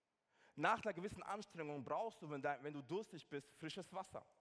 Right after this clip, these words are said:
Denn Zucker führt nur dazu, dass du noch durstiger bist als vorher. Oder? Ich meine, hey, ich gehe ins Fitnessstudio und was ich mitnehme, ist Wasser.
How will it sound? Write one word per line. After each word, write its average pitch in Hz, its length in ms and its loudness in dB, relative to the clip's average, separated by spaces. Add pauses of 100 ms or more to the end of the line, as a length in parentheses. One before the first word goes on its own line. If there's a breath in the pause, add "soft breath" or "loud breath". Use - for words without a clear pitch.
(760 loud breath)
Denn 165 120 4
Zucker 240 320 4
führt 170 280 -2
nur 175 140 0
dazu, 208 280 4
dass 160 200 0
du 165 60 -8
noch 170 220 0
durstiger 185 420 -4
bist 135 380 -4
als 139 280 2
vorher. 110 440 -2 (1120 soft breath)
Oder? 185 320 2
Ich 135 100 -8
meine, 196 140 6
hey, 233 80 4
ich - 80 -2
gehe 220 80 -6
ins 185 100 -4
Fitnessstudio 165 540 -4
und 147 320 -2
was - 180 0
ich 190 140 -10
mitnehme, 165 320 -2
ist 175 180 -4 (160)
Wasser. 190 380 0